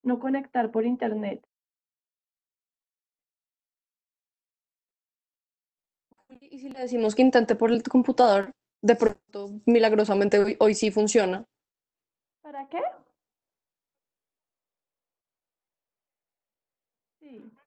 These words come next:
Speaker 1: Entonces, desconéctate, desin-, ¿tú, tú instalaste la aplicación en celu-, en el celular?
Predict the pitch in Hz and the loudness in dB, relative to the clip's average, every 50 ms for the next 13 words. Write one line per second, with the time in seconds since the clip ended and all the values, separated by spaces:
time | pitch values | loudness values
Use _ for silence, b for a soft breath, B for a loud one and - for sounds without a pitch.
0 | _ _ _ _ _ _ _ _ _ _ _ - - 294 302 294 311 285 269 262 | _ _ _ _ _ _ _ _ _ _ _ -4 0 0 4 6 6 4 4 4
1 | 247 226 214 277 277 277 - - 294 277 277 302 302 302 302 381 - - 349 370 | 2 4 6 4 4 4 2 -2 0 0 2 2 2 2 0 -2 -2 -2 -2 -2
2 | 359 - 440 622 762 - - _ _ _ _ _ _ - 233 233 285 285 294 285 | 0 0 0 0 -2 -6 -14 _ _ _ _ _ _ -6 2 4 4 4 4 2
3 | 294 269 262 - _ _ _ _ _ _ _ _ _ _ 330 330 _ _ 330 320 | -4 -6 -8 -8 _ _ _ _ _ _ _ _ _ _ _ -20 _ _ -20 -20
4 | 302 311 - _ 302 294 302 302 - 339 320 330 339 330 - 359 349 359 359 320 | -20 -20 -18 _ -6 -6 -6 -4 -4 -4 -2 -2 -4 -4 -6 -6 -6 -4 -4 -6
5 | 311 302 285 277 269 254 247 247 247 294 320 302 294 277 254 - - 254 247 247 | -6 -4 -4 -4 -2 -4 -4 -4 -6 -6 -6 -6 -6 -6 -8 -4 -4 -2 -2 -2
6 | 240 233 233 233 233 226 247 349 | -4 -4 -4 -2 -2 -2 -2 -2